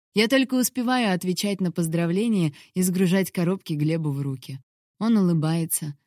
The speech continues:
доволен, что все ко мне так дружелюбны. «Так, давайте к столу», — командует Оксана, посылая мне воздушный поцелуй.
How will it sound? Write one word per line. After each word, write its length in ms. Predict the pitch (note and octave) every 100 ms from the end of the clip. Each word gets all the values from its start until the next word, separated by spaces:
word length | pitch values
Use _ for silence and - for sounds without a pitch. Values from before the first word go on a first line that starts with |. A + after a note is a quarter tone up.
| -
доволен, 460 | F#3+ A3 C4 G#3+
что 180 | E3+ -
все 220 | D#3+ F#3
ко 100 | F3
мне 220 | E3+ F3 E3
так 180 | E3
дружелюбны. 760 | D#3+ E3+ D#3+ F3 D#3 C3+ C3 C3 _ _ _ _ _ _ _ _ _ _ _ _ _ _ -
«Так, 400 | G#3+ G#3 A#3+ G3
давайте 460 | F#3+ F3 G#3+ D#4
к 60 | -
столу», — 420 | - F#3 E3+ E3
командует 580 | - D#3 D3+ D3+ D3 D3
Оксана, 540 | C#3+ - F3+ G3+ G3
посылая 540 | F3 F3+ F#3 F#3+ A3 F#3+
мне 200 | E3+ E3+
воздушный 600 | D#3 C#3 D3 D#3+ D#3 C#3+
поцелуй. 580 | D3 - C3+ C3 C3